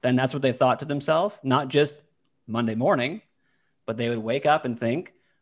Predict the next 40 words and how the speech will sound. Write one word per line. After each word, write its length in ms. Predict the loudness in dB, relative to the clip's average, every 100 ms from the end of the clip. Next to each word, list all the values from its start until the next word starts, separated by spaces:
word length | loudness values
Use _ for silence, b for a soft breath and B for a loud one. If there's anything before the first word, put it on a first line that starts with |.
| _ -6
"What 160 | -2
would 80 | 0
a 40 |
healthy 320 | 4 4 4 0
person 300 | 0 -2 -4
have 180 | -4
for 100 | -4 -6
breakfast?" 600 | -6 -8 -16 -18 -20 _ _ _ _ _ _ _ _ _
They 100 | -8
go 120 | -4
to 60 | -2
the 120 | 2
office, 580 | 2 2 -2 -4 -6 -16 -8
someone 280 | -2 0
brings 240 | 2 2 4
donuts. 560 | 4 4 2 -4 -12 -20 _ _ _
"Okay, 140 | -14 -8
what 140 | -4
would 100 | -4
a 40 | -4
healthy 440 | -2 -2 -2 -4
person 400 | 0 0 2 0
do 160 | 4 4
in 100 | 4
this 140 | 0
situation?" 720 | -6 -6 -8 -8 -10 -14 -16 -20 _ _ _ _ _ _ _ -6
They 120 | -2
have 180 | -2 0
lunch, 600 | 2 2 0 -4 -14 _ _ _ _ _
coworkers 460 | 2 4 4 4 2
are 40 |
asking 300 | 0 0 -2
them 80 | 0
to 60 | 0
go 200 | 4 6
out 380 | 6 4 -2 -12
for, 120 | -10
for 200 | -8 -4
fast 280 | 0 -2 -2
food. 320 | -4 -4